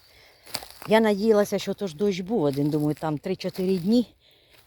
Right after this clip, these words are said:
Можливо, можливо, хтось там і знайшов декілька грибів, а так немає. Ну що, шапка пана полковника мені не допомогла. <laughs>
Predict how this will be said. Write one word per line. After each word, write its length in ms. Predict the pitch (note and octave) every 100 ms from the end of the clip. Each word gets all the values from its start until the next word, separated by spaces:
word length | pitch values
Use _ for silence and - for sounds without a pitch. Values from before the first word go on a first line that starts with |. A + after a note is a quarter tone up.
| _ - _ _
Можливо, 680 | G3 G#3 G3+ G3 C4 B3+ F3
можливо, 340 | F#3+ G#3+ C4+ D3+
хтось 200 | - D#3+
там 140 | E3+
і 120 | D#3+
знайшов 400 | D#3 D#3 - C4
декілька 380 | F#3+ G3+ G3 F#3+
грибів, 420 | E3+ F3+ D#3+ E3+ - - _ _ _
а 100 | F#3
так 440 | - A3+ - - - - - _ _ - - - - - - - - -
немає. 920 | E3 F3+ A#3 E3+ C3+ D#3 D#3+ A#2 A2+ G#2 - - - - - -
Ну 160 | A#3+ B3+
що, 320 | - - D#3 - - - - -
шапка 360 | A#3+ A3+ -
пана 360 | G#3+ - G#3 G3+
полковника 720 | - G3 - G3 F3 F3 E3+
мені 300 | E3+ E3 E3
не 240 | E3+ F#3+ F3+
допомогла. 920 | E3 D3+ - D#3 D3+ C#3 D#3 F#3 D#4 G4+ - - -
<laughs> 120 | -